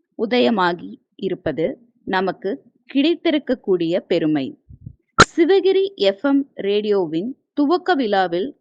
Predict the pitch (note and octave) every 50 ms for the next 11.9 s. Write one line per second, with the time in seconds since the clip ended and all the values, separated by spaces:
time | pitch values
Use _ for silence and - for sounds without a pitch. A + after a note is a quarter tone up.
0 | _ - - G3+ G3 G#3 A#3+ C4 C4+ - - F#3+ E3+ D#3+ D#3 D3 D#3+ - - -
1 | _ _ - G#3 A3 A3 G3+ G3 G3 F3+ - _ - F3+ F#3+ G#3 A#3+ C#4 E4 F#4
2 | F4+ D#4+ B3 F#3+ F3 E3 F3+ G#3+ C4+ D4 _ _ _ _ _ - - G#3+ A3 G3+
3 | G3 F#3+ F#3 G3+ G#3 G#3+ G3+ - _ _ _ _ - G#3+ A3 G#3 A3 C4 F4 F#4
4 | F#4 - - E4+ D#4 B3 G3 F#3 F3+ E3+ E3 - - F3+ F#3 G3+ A#3+ B3 G#3+ G#3
5 | _ - E3+ F3 A3 D4 D#4 _ _ _ _ _ _ - G3 G3+ G3+ B3 B3+ D4+
6 | D4 D#4 - - G#3+ F#3+ F#3+ F#3 F3 F3 D#3 C#3+ D#3+ E3+ F#3+ B3+ D4 - _ _
7 | _ - - F3+ F3 E3+ E3+ G3 A#3 - _ - - F#3 F3+ F3+ F#3 - - -
8 | - G3 - - - F#3+ F#3+ B3 C#4+ _ - - E3+ E3+ E3+ F3 F#3 F3+ - -
9 | A#3 F#3+ D3 D3 D3 C3+ C#3+ D3 C#3+ C#3 - C#3 C#3 B2 - - _ _ _ _
10 | _ _ _ _ _ _ _ _ _ _ - - C4+ D#4+ F#4 G#4+ A4 A4 A4 G#4
11 | - D#4 C#4 B3+ A#3+ C4 C4 B3+ G#3+ G3 F#3 F#3 F3 G3+ F3 G#3 C4+